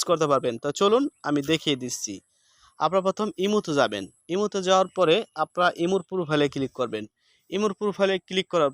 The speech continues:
পর এখানে দেখবেন আপনারা এই যে নিচে যদি আপনারা ফলো করেন, এই যে দেখেন আপনাদের বেশি ভিতরে যাওয়া লাগবে না। তো হচ্ছে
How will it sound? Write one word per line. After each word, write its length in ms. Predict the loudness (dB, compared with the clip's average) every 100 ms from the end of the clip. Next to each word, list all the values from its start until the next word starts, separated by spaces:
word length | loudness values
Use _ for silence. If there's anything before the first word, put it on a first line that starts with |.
| 2
পর 140 | 0 0 _ -6
এখানে 220 | -4 -4 -2
দেখবেন 320 | -2 0 0 0 -4 _ -8
আপনারা 280 | -4 0 0 0 -6
এই 60 | -2
যে 80 | 0 0 0
নিচে 220 | -2 -2 -4
যদি 160 | -2 0 0
আপনারা 240 | 2 0 0 _ _ _ _ _ _ _ _ _ _ -20 -4
ফলো 220 | 2 4 4
করেন, 180 | 2 0 -2 -4
এই 60 |
যে 60 | 0 0
দেখেন 220 | 0 -2 0 -2
আপনাদের 420 | -2 -4 0 0 0 -2
বেশি 180 | -2 -2
ভিতরে 240 | -2 -2 0 2
যাওয়া 140 | 4
লাগবে 160 | 2 0
না। 80 | -6 _ _
তো 60 | -2
হচ্ছে 200 | -2 2